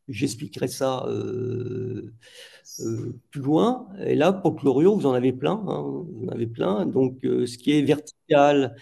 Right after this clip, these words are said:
c'est les éléments naturels, et ce qui est horizontal, c'est des éléments que l'homme a créés,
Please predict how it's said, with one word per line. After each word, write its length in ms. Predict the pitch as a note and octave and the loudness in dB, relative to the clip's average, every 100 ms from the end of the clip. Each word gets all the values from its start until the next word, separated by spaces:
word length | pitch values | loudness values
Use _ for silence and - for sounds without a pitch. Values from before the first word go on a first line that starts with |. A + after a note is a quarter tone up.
| - _ | -20 _
c'est 180 | - - | -10 -2
les 200 | C#3+ C#3 | 0 4
éléments 340 | D3 C#3 C#3 C3+ | 4 6 4 4
naturels, 640 | D3+ D#3 - C3 C#3 F#3 - | 0 0 -2 0 -2 -2 -6
et 140 | D3 D#3 | -6 -8
ce 120 | - | -8
qui 320 | _ D3+ C#3+ | _ -4 0
est 240 | C#3 C#3 - | 0 0 -2
horizontal, 640 | C3+ C3 A#2 A#2+ D#3+ F#3 | -4 -4 -6 -6 -6 -4
c'est 160 | E3 | -2
des 180 | D3 C3+ | -2 0
éléments 280 | B2+ B2+ D#3+ | -2 0 -2
que 160 | E3 G3 | 0 2
l'homme 200 | E3 E3+ | 4 2
a 60 | |
créés, 420 | E3+ C#3+ A#2 A#2 | 0 -4 -4 -6